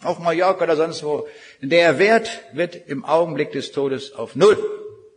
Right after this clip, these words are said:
Nichts bleibt, gar nichts. In dieser Welt bleibt alles zurück. Alles, was wir gesammelt haben, gemacht haben, gar nichts. Aber wenn du Jesus hast,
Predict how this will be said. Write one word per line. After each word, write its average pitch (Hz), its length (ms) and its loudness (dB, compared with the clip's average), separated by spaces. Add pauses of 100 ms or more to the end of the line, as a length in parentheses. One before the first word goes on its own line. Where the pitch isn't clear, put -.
(240)
Nichts - 320 0
bleibt, 156 480 -2
gar 214 200 2
nichts. - 400 -6 (920)
In 123 140 -6
dieser 190 220 4
Welt - 600 0
bleibt 127 360 0 (140)
alles 185 460 0
zurück. 160 260 2 (600)
Alles, 156 320 2
was 147 160 0
wir 147 140 0
gesammelt 147 440 0
haben, 127 380 2
gemacht 117 360 -6
haben, 98 280 -12
gar 117 200 0
nichts. - 420 -16 (460)
Aber 127 180 -4
wenn 117 140 0
du 104 60 -2
Jesus 147 340 0
hast, - 380 -8